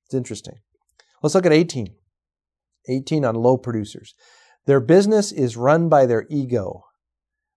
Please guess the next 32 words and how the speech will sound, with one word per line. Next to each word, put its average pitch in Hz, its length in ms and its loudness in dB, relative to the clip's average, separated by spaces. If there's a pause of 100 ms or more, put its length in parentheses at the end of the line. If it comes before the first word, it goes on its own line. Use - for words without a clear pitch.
Their 120 140 -4
business 156 420 -2
is 123 160 -6
run 127 200 0
by 117 140 0
their 110 220 -4
ego. 113 520 -8 (720)
Billboards 117 680 2 (100)
and, 104 460 -8 (420)
uh, 104 280 -8
you 131 100 -8
know, 104 240 -10 (580)
a 117 60 -8
hundred 147 400 -4
pictures 147 340 -4
of 117 120 -6
yourself 117 440 -2
on, 110 240 -4
on 113 320 -6
the 104 260 -8 (200)
pre-listing 143 520 -2
package. 104 560 -8
And 110 400 -10
the 117 120 -12
business 151 520 -2
is 123 160 -4
run 131 440 0
by 107 220 -2
that. 101 280 -6
"I'm 151 280 -6
number 143 300 -6
one," 135 460 -2